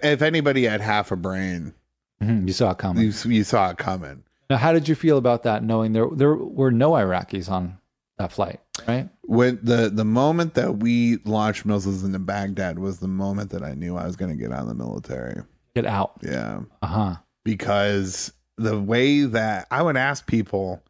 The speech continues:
Speaker 1: on my ship, I'd say, "What are we bombing these people for?" They'd be like, "Well, that's, that's our orders." Like, "Well, not, Iraq didn't have anything to do with nine eleven." Like, "Well, they're terrorists." I'm like, "D-, what?"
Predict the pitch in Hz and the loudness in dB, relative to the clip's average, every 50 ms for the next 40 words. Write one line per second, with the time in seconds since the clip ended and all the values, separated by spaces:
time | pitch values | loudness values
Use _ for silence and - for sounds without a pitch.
0 | _ _ _ _ _ _ _ _ _ _ - 104 101 98 95 95 87 - - 98 | _ _ _ _ _ _ _ _ _ _ -4 -2 0 0 0 0 -2 -2 0 -2
1 | 92 85 - 95 92 87 - 98 101 101 117 135 156 170 131 110 98 - 92 92 | -2 0 -2 -4 -4 -4 -2 -2 -2 0 0 0 2 2 0 0 -2 -4 -8 -6
2 | 90 95 95 92 98 98 - - - - - - - - - - 65 69 - - | -6 -8 -8 -8 -10 -10 -8 -8 -8 -8 -8 -10 -12 -10 -12 -10 -10 -10 -10 -12
3 | - _ - - - - - - - - 104 107 113 110 107 107 - - 104 113 | -14 _ -18 -16 -14 -12 -12 -10 -10 -6 -4 -2 -2 -2 -2 -4 -6 -8 -6 -6
4 | 104 - 107 101 98 92 92 92 82 64 62 60 57 - - _ _ _ _ _ | -4 -2 -2 -2 0 0 0 -2 -2 -4 -4 -8 -10 -12 -16 _ _ _ _ _
5 | _ _ _ _ _ _ _ _ _ _ _ _ _ _ _ _ _ _ _ _ | _ _ _ _ _ _ _ _ _ _ _ _ _ _ _ _ _ _ _ _
6 | _ _ _ - - - 127 127 135 127 123 123 123 110 - _ - - - - | _ _ _ -16 -12 -10 -8 -6 -4 -2 0 0 0 0 -2 _ -12 -14 -14 -10
7 | - 110 107 110 113 113 110 98 - 104 98 98 95 95 95 95 92 90 92 92 | -6 -4 -2 0 0 0 0 0 0 0 0 0 0 0 0 0 -2 -2 -2 -2
8 | 90 92 85 90 98 107 117 101 98 - 85 85 73 60 58 60 52 50 50 - | -2 -2 0 0 0 0 0 -2 -4 -8 -8 -10 -10 -10 -10 -10 -10 -10 -12 -12
9 | - _ _ _ _ _ _ _ _ _ _ _ _ - - 117 110 113 120 113 | -14 _ _ _ _ _ _ _ _ _ _ _ _ -6 -4 -2 0 0 2 2
10 | 117 113 107 98 - 98 101 104 101 95 - - 98 - - - 98 82 67 - | 2 2 0 0 -4 -6 -4 -4 -6 -6 -8 -10 -10 -10 -10 -8 -8 -8 -8 -10
11 | _ - _ _ _ _ - - - - - _ _ _ - 113 117 135 175 190 | _ -20 _ _ _ _ -14 -14 -14 -16 -20 _ _ _ -10 -4 -2 0 -2 -2